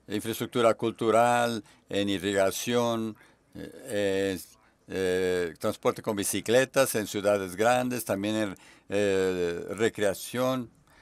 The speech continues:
y deportes, también en desarrollo urbano en el centro de Bogotá y Calo-, Cali, y también desarrollando nuevos proyectos eléctricos en áreas no conectadas, en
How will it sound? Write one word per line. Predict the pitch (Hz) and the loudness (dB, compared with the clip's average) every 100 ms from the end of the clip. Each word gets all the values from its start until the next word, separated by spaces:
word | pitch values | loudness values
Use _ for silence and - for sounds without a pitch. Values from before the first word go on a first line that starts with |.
| _ | _
y | - 101 | -6 -4
deportes, | 92 98 - 127 139 - 139 135 117 | 0 -2 2 4 4 2 0 0 0
también | 110 101 98 107 107 107 110 | 0 0 0 0 0 -2 -4
en | 104 104 101 101 | -4 -2 -2 -2
desarrollo | 98 101 98 110 113 110 | -2 0 2 2 4 2
urbano | 104 101 92 110 120 120 117 104 - | 2 0 2 2 2 -2 -4 -6 -10
en | - 101 | -6 -2
el | 98 92 | 0 0
centro | - 135 135 117 | 0 0 0 -2
de | 107 | 0
Bogotá | 92 92 92 107 104 | 0 -2 0 2 2
y | |
Calo-, | 92 117 120 123 120 _ - | 2 2 2 -2 -6 _ 0
Cali, | 123 123 123 123 - - - | 2 4 0 -6 -12 -16 -6
y | 147 | 0
también | 156 147 143 | 2 4 2
desarrollando | 151 147 143 131 139 143 | 0 2 2 2 0 0
nuevos | 135 131 | 0 0
proyectos | 127 123 120 139 | 0 0 0 0
eléctricos | 131 127 160 - 113 92 - - - - - - | 2 6 4 2 -6 -6 -8 -18 -20 -20 -14 -2
en | 110 117 | 0 2
áreas | 113 110 120 104 | 4 4 4 2
no | 101 | -2
conectadas, | 104 98 92 123 113 90 - _ _ - - | -2 -4 0 2 2 -2 -6 _ _ -20 -6
en | 101 104 98 92 | -2 -2 -2 -6